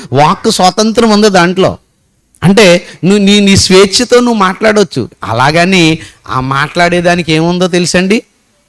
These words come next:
There are limits. అంటే నా ఇష్టం వచ్చినట్టుగా మాట్లాడతానని ఆయన్ని ఈయన్ని తిడతానని అనుకోండి, తీసుకెళ్ళి కేసు లోపల వేస్తారు మరలా.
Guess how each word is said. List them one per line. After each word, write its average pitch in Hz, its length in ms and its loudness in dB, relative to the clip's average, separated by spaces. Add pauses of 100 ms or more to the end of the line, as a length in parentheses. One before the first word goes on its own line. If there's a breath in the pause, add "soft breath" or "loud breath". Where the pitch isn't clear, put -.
(200)
There 135 300 2
are 139 160 2
limits. 180 300 2
అంటే 196 280 0 (1120)
నా 160 80 2
ఇష్టం 196 300 0
వచ్చినట్టుగా 226 400 0
మాట్లాడతానని 220 920 0
ఆయన్ని 214 380 0
ఈయన్ని 220 220 0
తిడతానని 220 500 0
అనుకోండి, 220 320 -2
తీసుకెళ్ళి 220 380 -2
కేసు 208 300 0
లోపల 196 360 0
వేస్తారు 214 300 0
మరలా. 180 260 0